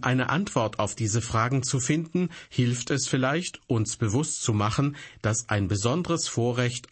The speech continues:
auch immer eine besondere Verantwortung mit sich bringt. Im Buch des Propheten Amos wird Gott mit den Worten zitiert: „Aus allen Geschlechtern auf Erden habe ich allein euch erkannt.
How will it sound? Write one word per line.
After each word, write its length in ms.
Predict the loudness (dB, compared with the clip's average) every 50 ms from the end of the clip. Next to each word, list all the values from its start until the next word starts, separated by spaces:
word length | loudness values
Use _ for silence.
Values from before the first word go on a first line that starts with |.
| _ 0
auch 240 | 0 0 0 -2
immer 520 | -4 -2 0 0 2 2 2 0 -2 -4 -4 -2
eine 220 | 0 0 0 0
besondere 520 | 0 0 0 0 0 0 0 0 0 -2
Verantwortung 880 | 0 0 0 -2 0 0 0 0 0 0 0 0 0 0 0 0 -2 0
mit 220 | 0 0 0 0 -2
sich 200 | -2 -2 -2 -2
bringt. 420 | 0 0 0 -2 -4 -6 -10 -14 _ _ _ _ _ _ _ _ _ -18 -16 -14 -12 -12 -10 -4 0
Im 220 | 2 2 2 2
Buch 200 | 2 0 0 0
des 220 | 0 0 -2 0
Propheten 600 | 0 0 0 2 2 2 0 2 2 0 0 2 2
Amos 560 | 2 4 4 4 4 4 2 2 0 -2 -4 -6 -8 -16 -8 -2
wird 240 | 0 0 0 0 0
Gott 320 | 0 0 0 0 -2 -2
mit 140 | -2 0 0
den 160 | 0 0 2
Worten 340 | 2 2 2 2 0 -2 -2
zitiert: 600 | -2 -2 -4 -4 -2 0 0 0 0 -2 -6 -10 _ _ _ _ _ -20 -20 -20 -8 -2 0
„Aus 320 | 0 2 2 0 -2 0 0
allen 320 | 0 2 2 2 0 0
Geschlechtern 680 | 0 0 0 0 0 0 0 0 0 0 0 0 0
auf 220 | 0 -2 -2 -2 -2
Erden 420 | 0 0 2 2 2 0 0 0 -4 -10 -16 -6 0
habe 280 | 2 2 2 2 0
ich 300 | 0 -2 -2 -4 -4 -2
allein 500 | 0 2 2 4 4 4 2 0 -2 -2 -2 -2
euch 360 | 0 0 0 0 -2 -4 -4
erkannt. 640 | -2 -2 -2 0 0 0 2 2 0 -2 -6 -10